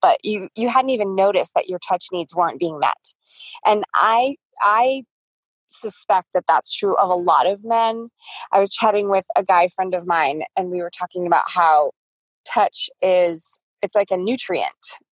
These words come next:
that helps the human spirit grow and feel safe in the world and feel alive. And a lot of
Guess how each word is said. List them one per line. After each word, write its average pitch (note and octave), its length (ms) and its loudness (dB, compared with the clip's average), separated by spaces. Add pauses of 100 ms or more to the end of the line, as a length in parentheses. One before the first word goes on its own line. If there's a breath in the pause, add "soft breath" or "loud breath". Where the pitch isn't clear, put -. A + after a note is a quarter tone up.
(140)
that F#3+ 200 2
helps F#3+ 520 0
the F#3+ 80 -4
human F3+ 420 -4
spirit D3+ 540 2 (600)
grow F#3+ 640 4 (160)
and F3+ 260 0
feel E3+ 320 0
safe B3+ 360 -2
in A#3 80 -4
the A3+ 80 0
world G3 480 2 (100)
and E3 380 -4 (340)
feel G#3+ 260 0
alive. F3 800 2 (800)
And F#3 280 -4
a F3+ 60 0
lot F#3+ 320 2
of F#3+ 140 0